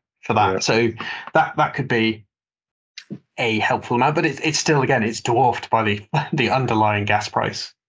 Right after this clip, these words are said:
Speaker 2: Hmm.
Speaker 1: Um, and, and of course, you change the, the economics of, of power stations that you may not want to change the o-, economics of. So,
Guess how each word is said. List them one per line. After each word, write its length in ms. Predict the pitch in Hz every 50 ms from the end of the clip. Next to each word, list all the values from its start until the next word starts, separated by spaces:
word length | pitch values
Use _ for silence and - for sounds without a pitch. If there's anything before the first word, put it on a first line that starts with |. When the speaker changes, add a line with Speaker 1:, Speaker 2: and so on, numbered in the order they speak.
| _ _ _
Speaker 2:
Hmm. 140 | 95 90 87 87 - _ _ _ _ _ _ _ -
Speaker 1:
Um, 520 | - 110 107 104 104 104 107 104 - - _ _ _ _ -
and, 260 | - 131 120 117 113 -
and 140 | - 123 110
of 100 | 104 107
course, 320 | - 120 110 110 107 - -
you 300 | 113 110 110 107 107 104 _
change 480 | - - 110 107 110 107 107 104 - -
the, 440 | - 107 107 104 107 107 107 104 104 - _ _ _ _ -
the 160 | 135 120 117
economics 580 | 107 - - 113 107 104 101 104 104 104 -
of, 220 | 113 107 104 104 - -
of 140 | 120 113 -
power 200 | - - 110 110
stations 400 | 107 - 113 107 104 107 110 104
that 140 | 113 101 -
you 320 | 110 120 113 113 107 107 - - _ _ _ _ _ _ _ _ _ _ _ _ _
may 180 | 113 117 113
not 240 | 110 113 113 113 -
want 220 | 139 117 123 117 104
to 80 | - 110
change 220 | 110 113 110 104
the 80 | 117 110
o-, 140 | 104 101 101 -
economics 520 | - - - - 120 120 104 95 95 - -
of. 220 | 101 98 - - - - _ _ _ _ _ _ _ _ _ _ _ _ _ -
So, 460 | - - 151 135 127 120 123 123 107